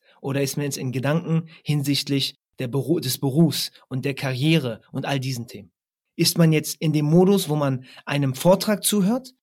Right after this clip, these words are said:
oder in dem Modus, wo man in einer Konferenz, in einer Berufsbesprechung,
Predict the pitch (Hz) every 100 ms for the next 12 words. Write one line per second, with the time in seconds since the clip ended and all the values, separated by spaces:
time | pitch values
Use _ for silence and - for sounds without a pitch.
0 | _ 147 151 143 143 143 165 180 220 -
1 | _ _ - 147 143 143 139 135 131 -
2 | 131 - 127 170 226 - - _ - 131
3 | 131 131 123 123 143 196 - 170 - 180
4 | 180 202